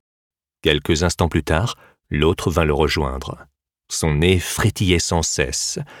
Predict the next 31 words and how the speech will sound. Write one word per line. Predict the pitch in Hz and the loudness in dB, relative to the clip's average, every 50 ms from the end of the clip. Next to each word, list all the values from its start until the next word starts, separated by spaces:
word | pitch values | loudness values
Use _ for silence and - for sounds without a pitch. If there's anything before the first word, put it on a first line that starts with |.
| - - - _ | -20 -20 -4 _
et | 139 143 | 4 6
lorsque | 156 185 175 147 - - 139 | 8 6 6 4 2 2 6
derrière | 120 139 143 135 143 139 | 6 6 6 8 6 6
lui | 131 117 98 92 85 | 6 6 4 4 4
un | 80 | 2
bourdon | 78 78 80 131 123 123 101 127 131 | 2 2 2 4 4 4 6 6 4
s'approcha | 120 - - 151 147 - - 151 143 - - - 87 | 6 4 2 0 2 4 4 4 4 4 4 2 2
bruyamment | 80 78 90 127 160 156 143 120 104 98 90 | 2 4 4 6 8 8 6 6 6 4 4
d'un | 78 92 85 | 4 4 2
chardon, | - - 117 113 107 135 147 143 - - - - - - | 4 2 2 4 4 4 2 2 0 -6 -18 -20 -2 0
il | 147 131 127 | 2 2 2
sursauta | - - - - 190 - - 135 123 - - 76 - - - - - _ _ | 0 -2 0 0 0 2 2 2 2 4 2 0 0 -4 -10 -20 -20 _ _
et | - 92 | 0 0
fit | - - 107 92 | 2 0 0 2
volte-face. | 78 87 82 - 82 80 - 73 69 65 - - - - - - _ _ _ _ _ _ _ _ _ _ _ _ _ - | 2 2 2 2 0 0 0 -2 -4 -4 -6 -8 -8 -10 -12 -18 _ _ _ _ _ _ _ _ _ _ _ _ _ -8
Deux | 85 80 98 156 | 2 6 8 8
lapins | 160 151 135 - - 92 71 | 8 8 6 4 2 2 2
à | 67 | 0
proximité | - - - 127 - - - 101 85 80 73 - - 151 160 | -2 -2 -2 -2 -2 -2 -2 0 0 0 -2 0 0 0 0
commencèrent | 151 - - 139 139 139 - - - 147 - | 2 4 4 6 6 4 4 2 -2 -2 0
à | - 104 | 0 2
détaler, | 80 87 78 - 85 76 78 78 - - - - - _ _ - | 2 2 2 2 2 2 0 -2 -4 -8 -16 -20 -20 _ _ -4
jusqu'à | 107 92 - 196 175 - - - 104 | -2 0 0 0 -2 0 0 2 2
ce | 90 - - | 2 0 0
que | - - | 0 2
le | 98 82 76 | 2 2 2
plus | - - 117 | 2 0 0
proche | - - 156 170 170 - - - - - - | 2 2 0 2 2 0 0 -2 -4 -4 -4
reconnaisse | 87 90 113 139 143 - 127 120 120 107 - | 2 4 6 6 6 6 6 6 6 6 4
le | 117 101 | 2 2
froussard | - - - 101 - - - 82 78 80 82 80 - | 2 2 0 0 0 2 2 2 4 4 2 2 0